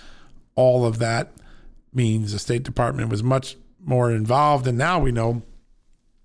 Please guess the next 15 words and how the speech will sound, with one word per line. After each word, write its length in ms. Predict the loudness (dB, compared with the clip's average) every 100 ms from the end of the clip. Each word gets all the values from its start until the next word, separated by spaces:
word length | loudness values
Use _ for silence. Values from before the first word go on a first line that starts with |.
| _ _ -18 -6
it 180 | -4 -2
went 220 | -2 -4
back 280 | -2 -2 -2
earlier. 500 | 0 0 0 -4 -10 -14 -20 -20 -20 -20 -20 -8
Uh, 280 | -4 -4 -4 -10 -20 -10
John 400 | -4 0 0 0
Weiner 480 | 0 0 -4 -6 -10 -18 -20 -20 -8
and 320 | -6 -4 -6 -10
Cody 300 | -2 0 2
Scherer 480 | 0 0 -2 -2 -4 -6 -12 -14 -4
getting 260 | 0 0
their 160 | 0 0
own 200 | 2 2
dossier 480 | 0 -2 -2 -4 -4
to, 440 | 0 2 2 0